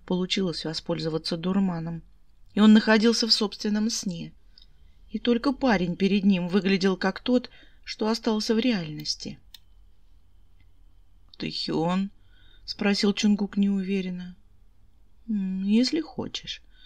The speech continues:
кивнул собеседник. Чунгук пригляделся внимательней. Обычно на главном герое его кошмаров была полупрозрачная, голая одежда. В этот же раз он выглядел совершенно обычно,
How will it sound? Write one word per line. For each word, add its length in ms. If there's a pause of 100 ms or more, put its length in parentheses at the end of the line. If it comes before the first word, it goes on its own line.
(340)
кивнул 380
собеседник. 840 (1080)
Чунгук 400
пригляделся 680
внимательней. 840 (680)
Обычно 420
на 160
главном 400
герое 300
его 300
кошмаров 520
была 320 (320)
полупрозрачная, 1000 (260)
голая 500
одежда. 500 (720)
В 100
этот 240
же 140
раз 200
он 140
выглядел 460
совершенно 580
обычно, 560